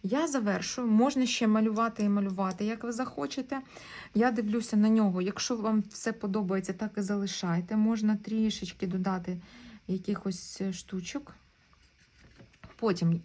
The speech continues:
в мене отут на палітрі золотистий поруч, е, з Марсом коричневим я намішала. І я малюю роги.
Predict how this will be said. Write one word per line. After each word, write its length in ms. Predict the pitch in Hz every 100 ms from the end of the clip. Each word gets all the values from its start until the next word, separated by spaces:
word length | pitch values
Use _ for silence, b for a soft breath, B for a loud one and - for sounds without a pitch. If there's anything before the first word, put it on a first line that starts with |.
| -
в 140 | 175
мене 240 | 202 202 190
отут 260 | 180 180
на 140 | 196 196
палітрі 640 | 190 190 196 180 175 170
золотистий 760 | 170 196 202 196 208 185 - 180
поруч, 480 | 180 185 180 180 - B B B B
е, 220 | 202 190 185
з 60 |
Марсом 460 | 196 185 175 196 180
коричневим 680 | 190 185 175 - 175 175 180
я 160 | 196
намішала. 840 | 196 190 185 175 - 170 170 254 403 B B B B B -
І 100 | 214
я 200 | 269 403 480 - 208
малюю 560 | 208 233 302 233 196 -
роги. 560 | 185 196 190 170 165